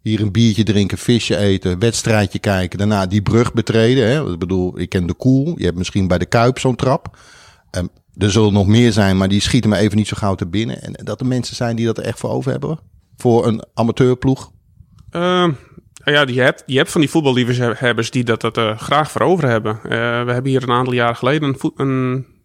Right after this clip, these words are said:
Speaker 2: voetbalfan gehad. Die ging alle amateurclubs van Nederland langs. Die is ook bij Edwin Evers geweest. En, nou ja, die is toen bij ons beland. En, ja, fo-, heeft een vaantje gekregen, een fotootje gemaakt en op Twitter geplaatst.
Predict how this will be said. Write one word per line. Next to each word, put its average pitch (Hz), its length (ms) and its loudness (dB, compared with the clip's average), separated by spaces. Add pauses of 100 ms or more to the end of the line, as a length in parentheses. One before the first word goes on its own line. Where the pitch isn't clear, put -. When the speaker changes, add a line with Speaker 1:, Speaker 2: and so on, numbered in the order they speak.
(220)
Speaker 2:
voetbalfan 151 720 0
gehad. 147 420 0 (100)
Die 131 200 -2
ging 131 240 -2
alle 160 260 0
amateurclubs 151 760 0
van 139 120 0
Nederland 135 460 2
langs. 120 260 0
Die 120 100 -2
is 131 60 0
ook 127 100 0
bij 117 280 0
Edwin 120 240 0
Evers 156 260 2
geweest. 147 480 -2 (320)
En, 123 260 0 (400)
nou 120 140 0
ja, 107 80 2
die 110 120 -4
is - 60 -8
toen 117 160 0
bij 104 100 2
ons 127 200 2
beland. 131 480 2
En, 117 340 -2
ja, 120 180 -2
fo-, 110 260 -2
heeft 107 200 -2
een 107 60 -4
vaantje 131 320 2
gekregen, 120 380 2
een 113 60 -2
fotootje 131 380 0
gemaakt 107 520 -2
en 113 160 -4
op 110 80 -8
Twitter - 220 -2
geplaatst. 104 560 -6